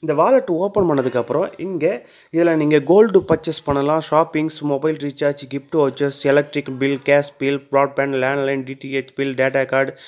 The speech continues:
இன்சூரன்ஸ், மெட்ரோ, வாட்டர் எல்லாமே முனிசிபாலிட்டி டேக்ஸ் பில்லுலேருந்து எல்லா பில்லும், அஹ்,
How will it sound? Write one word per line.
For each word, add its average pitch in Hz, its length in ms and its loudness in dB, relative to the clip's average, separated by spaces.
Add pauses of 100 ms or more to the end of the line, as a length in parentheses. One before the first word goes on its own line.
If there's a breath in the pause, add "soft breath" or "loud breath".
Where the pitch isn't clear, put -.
(220 loud breath)
இன்சூரன்ஸ், 143 480 0
மெட்ரோ, 135 440 0
வாட்டர் 135 420 -2
எல்லாமே 180 400 0
முனிசிபாலிட்டி 151 640 -2
டேக்ஸ் 143 320 0
பில்லுலேருந்து 131 440 0
எல்லா 143 460 2
பில்லும், 143 320 -2
அஹ், 117 260 -2